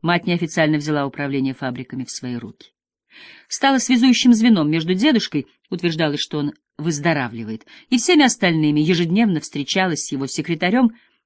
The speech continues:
и фабричными мастерами. Одна мать понимала, что говорит дед, или, по крайней мере, уверяла, что понимает, и потому стала его переводчицей.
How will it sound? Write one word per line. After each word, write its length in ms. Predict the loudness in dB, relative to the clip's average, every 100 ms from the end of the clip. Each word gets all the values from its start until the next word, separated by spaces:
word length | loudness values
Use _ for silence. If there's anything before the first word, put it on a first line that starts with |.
| _
и 100 | -4
фабричными 540 | -2 0 0 -2 -4 -4
мастерами. 680 | -4 -8 -10 -10 -10 -12 -18 _ _ _ _ _ _ _
Одна 320 | -2 2 4
мать 340 | 4 2 -2 -6
понимала, 460 | -6 -4 -4 -6 -8
что 260 | -8 -6
говорит 420 | -6 -6 -8 -8 -4
дед, 280 | -4 -4 _ -20 -4
или, 160 | 2 2
по 140 | 2
крайней 260 | 0 4 6
мере, 200 | 6 4
уверяла, 560 | 2 4 4 4 2
что 200 | -2 -6
понимает, 540 | -8 -4 -2 -2 -4 -8
и 40 |
потому 300 | -8 -6 -6
стала 260 | -6 -6 -4
его 160 | -6
переводчицей. 800 | -6 -6 -4 -6 -10 -14 -12 -14